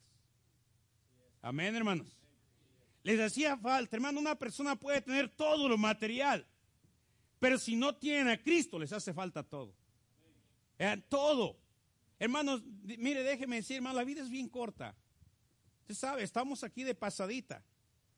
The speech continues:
Yo tengo cuarenta y ocho años, yo creo que ya vamos de bajada. Amén, hermano. Sí, mire, cuando va, como con el tanque de gasolina, llega a la mitad.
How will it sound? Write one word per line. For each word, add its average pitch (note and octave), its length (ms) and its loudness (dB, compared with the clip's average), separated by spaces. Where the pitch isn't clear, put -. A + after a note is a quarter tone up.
Yo E3+ 100 -8
tengo A#3 240 0
cuarenta F3+ 400 0
y G3 60 -2
ocho A3+ 260 -4
años, A3 140 -4
yo F#3 80 -8
creo G3+ 140 -12
que F#3+ 100 -8
ya F3+ 80 -2
vamos F3+ 240 -6
de D#3 60 -10
bajada. B2 440 -10
Amén, E3+ 220 -2
hermano. C3+ 260 -4
Sí, F3 160 -10
mire, F3+ 220 -6
cuando C#3 260 -6
va, E3+ 200 -8
como E3 260 -2
con E3 160 -2
el D#3 160 -2
tanque A3 260 -8
de G#3 100 -4
gasolina, F3+ 360 -6
llega F3+ 220 -6
a - 20 -6
la F3+ 140 -6
mitad. E3 360 -8